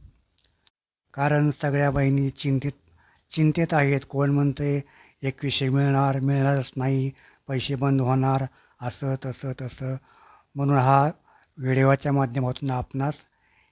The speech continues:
शेअर करावा असं वाटले, म्हणून, म्हणून मी हे दोन तीन मिनिटाचा व्हिडिओ आपणास शेअर केला. तर महत्त्वाचं म्हणजे दोन हप्ते एकूण मिळाले आहेत,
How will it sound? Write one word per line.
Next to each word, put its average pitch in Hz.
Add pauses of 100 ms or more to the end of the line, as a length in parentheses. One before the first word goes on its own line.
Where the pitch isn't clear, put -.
शेअर 165
करावा 143
असं 175
वाटले, 139
म्हणून, 135
म्हणून 143
मी 147 (760)
हे 147
दोन 139
तीन 151
मिनिटाचा 143
व्हिडिओ 127
आपणास 131 (960)
शेअर 180 (100)
केला. 131 (2000)
तर 139
महत्त्वाचं 135
म्हणजे 131 (1120)
दोन 139
हप्ते 135
एकूण 131
मिळाले 123
आहेत, 120